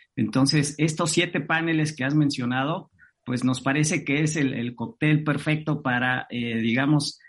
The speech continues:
entusiasmar a las personas que no saben todavía del tema, que se involucren, y a los que ya saben,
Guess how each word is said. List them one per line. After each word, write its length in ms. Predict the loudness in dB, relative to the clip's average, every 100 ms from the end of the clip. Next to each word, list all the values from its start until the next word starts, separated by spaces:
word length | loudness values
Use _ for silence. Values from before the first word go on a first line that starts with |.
| _ -4
entusiasmar 840 | 0 2 0 0 -2 2 2 2
a 20 | 0
las 160 | -4
personas 540 | -6 -6 -2 0 -2 -4
que 140 | -2
no 260 | 0 0 0
saben 380 | -2 0 -2
todavía 420 | -2 -2 -2 -2 -2
del 180 | -4
tema, 320 | -4 0 0 0
que 100 | -8
se 140 | -6
involucren, 640 | -4 2 2 2 2 2
y 40 | 2
a 40 |
los 180 | -2 -4
que 160 | -4
ya 140 | -4 -2
saben, 480 | 0 2 2 0